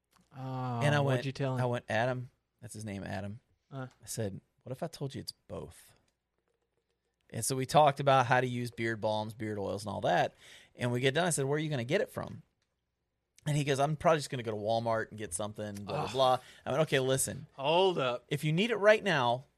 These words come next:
Speaker 2: that's fine, but you need to go check out Outdoor Beards."
Speaker 1: Yeah.
Speaker 2: And he asked me why. I said, "Dude, it just smells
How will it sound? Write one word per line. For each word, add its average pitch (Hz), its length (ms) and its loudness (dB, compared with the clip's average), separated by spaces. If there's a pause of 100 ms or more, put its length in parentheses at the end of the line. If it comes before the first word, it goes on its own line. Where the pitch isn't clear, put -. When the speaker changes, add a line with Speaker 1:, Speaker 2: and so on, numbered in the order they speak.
Speaker 2:
that's 131 180 -4
fine, 123 500 0 (100)
but 147 420 4 (960)
you 151 180 -2
need 160 160 4
to 147 60 0
go 127 100 0
check 123 260 0
out 110 100 4
Outdoor 104 280 -2
Beards." 98 420 -10 (420)
Speaker 1:
Yeah. 110 300 -8
Speaker 2:
And 131 260 0
he 147 160 2
asked 151 140 0
me 151 80 -2
why. 180 160 4
I - 20 2
said, 127 180 -2 (180)
"Dude, 113 300 -2
it 123 140 0
just - 240 -4
smells 123 500 -2